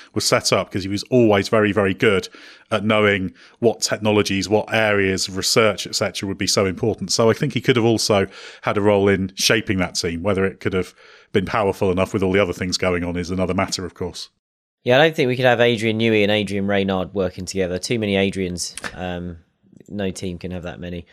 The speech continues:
Speaker 2: Uh, we mentioned Prodrive there. Obviously not an F one team, but they were close to B A T through running the five five five sponsored Subaru World Rally team. So B A T leaned on the expertise of Prodrive boss David Richards.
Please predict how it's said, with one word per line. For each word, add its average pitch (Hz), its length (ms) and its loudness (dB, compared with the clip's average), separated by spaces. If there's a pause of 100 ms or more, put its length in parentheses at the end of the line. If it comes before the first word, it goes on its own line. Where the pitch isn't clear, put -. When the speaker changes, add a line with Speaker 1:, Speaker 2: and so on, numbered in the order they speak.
(360)
Speaker 2:
Uh, 123 540 4
we 185 140 4
mentioned 269 360 2
Prodrive 190 920 4
there. 113 540 4
Obviously 190 320 0
not 208 320 4
an 160 80 4
F 151 180 2
one 120 220 2
team, 110 380 2
but 147 180 4
they 208 160 6
were 226 80 4
close 226 380 2
to 196 100 -2
B 185 180 4
A 175 140 6
T 160 420 4 (300)
through 165 300 4
running 170 400 4
the 127 80 2
five 175 320 2
five 156 260 4
five 233 260 4
sponsored 151 480 2
Subaru 117 500 2
World 117 300 6
Rally 180 280 4
team. 156 320 2 (200)
So 185 160 2
B 226 180 4
A 220 100 4
T 208 280 2
leaned 202 360 4
on 180 100 6
the 175 140 6
expertise 170 800 4
of 107 80 -2
Prodrive 117 600 2
boss 110 340 2
David 120 500 0
Richards. 170 480 2